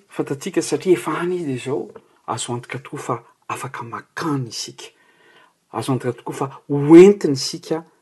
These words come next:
ho any an-danitra efa namboarany, nanamboarany fitoerana. Ary tsy vitan'izany fa satria izy lohany efa any dia izao,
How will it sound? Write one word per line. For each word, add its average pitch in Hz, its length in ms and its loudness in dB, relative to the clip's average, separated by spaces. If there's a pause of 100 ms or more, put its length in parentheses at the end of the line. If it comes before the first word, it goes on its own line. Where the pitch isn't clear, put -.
(140)
ho 123 80 -8
any 117 140 -8
an-danitra 113 380 -10
efa 120 140 -10
namboarany, 107 580 -10 (360)
nanamboarany 104 580 -8
fitoerana. - 580 -12 (580)
Ary 120 420 -4 (440)
tsy - 120 -8
vitan'izany 127 500 -6
fa 131 120 -12
satria 139 340 -6
izy 127 160 -6
lohany 165 300 2
efa 139 160 -8 (100)
any 196 120 -4
dia 127 100 -2
izao, 156 320 -2